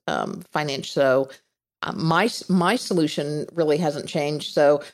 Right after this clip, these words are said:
I'm really kinda struggling with, uh, with why there's a, a need to update that show. Um, for, for what it's worth, I'll tell you that I'm still using Quicken for Mac, um, and I'm, I'm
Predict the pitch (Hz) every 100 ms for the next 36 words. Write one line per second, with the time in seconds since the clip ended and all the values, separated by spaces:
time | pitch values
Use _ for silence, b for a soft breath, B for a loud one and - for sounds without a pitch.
0 | _ - 170 185 185 190 151 - 185 180
1 | 170 156 147 143 156 113 110 - - 156
2 | 151 151 147 160 151 151 135 - 160 156
3 | 156 165 - 165 - 151 156 131 - 147
4 | 135 135 B B _ - 147 131 120 -
5 | 185 - - 180 185 196 - 190 180 175
6 | - 170 208 180 170 151 - 156 196 -
7 | 208 175 170 156 - 170 170 226 262 -
8 | _ _ - 202 208 214 294 - b b
9 | _ _ - 156 143 - 165 160 170 151
10 | 156 156